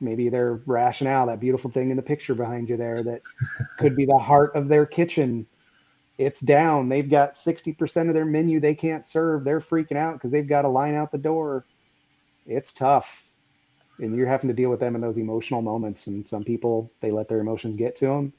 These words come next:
Speaker 1: Some technicians let their emotions get to 'em too. You know, the horror stories I've heard of techs giving it right back. Yeah.
Speaker 2: Yeah,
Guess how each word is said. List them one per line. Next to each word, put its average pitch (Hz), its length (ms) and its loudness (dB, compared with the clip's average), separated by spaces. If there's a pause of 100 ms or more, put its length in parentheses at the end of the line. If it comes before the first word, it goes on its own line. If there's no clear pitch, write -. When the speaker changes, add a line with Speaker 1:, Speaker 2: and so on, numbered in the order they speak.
(380)
Speaker 1:
Some 101 200 -10
technicians 135 680 -2
let 123 180 -2
their 180 160 2
emotions 113 380 -4
get 127 200 0
to 147 80 -2
'em 147 140 0
too. 156 380 2
You 113 80 -6
know, 110 140 -4
the 113 100 0
horror 131 260 2
stories 135 320 0
I've 139 140 0
heard 151 220 2
of 139 180 -4 (720)
techs - 300 -6
giving 147 300 6
it 156 80 4
right 170 200 4
back. 175 540 -2 (340)
Yeah. 113 180 -14
Speaker 2:
Yeah, 127 220 6